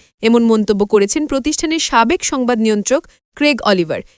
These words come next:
বিবিসির মহাপরিচালক ও প্রধান নির্বাহী কর্মকর্তার পদত্যাগের পর রেডিও ফোর টুডে অনুষ্ঠানে দেওয়া এক সাক্ষাৎকারে তিনি এই মন্তব্য করেন। মাত্র ছয় মিনিটেই শেষ বাংলাদেশ ভারত ম্যাচের টিকিট।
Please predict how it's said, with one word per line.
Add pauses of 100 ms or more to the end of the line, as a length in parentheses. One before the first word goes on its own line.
(140)
বিবিসির
মহাপরিচালক
ও
প্রধান
নির্বাহী
কর্মকর্তার
পদত্যাগের
পর
রেডিও
ফোর
টুডে
অনুষ্ঠানে
দেওয়া
এক
সাক্ষাৎকারে
তিনি
এই
মন্তব্য
করেন। (580)
মাত্র
ছয়
মিনিটেই
শেষ
বাংলাদেশ
ভারত
ম্যাচের
টিকিট।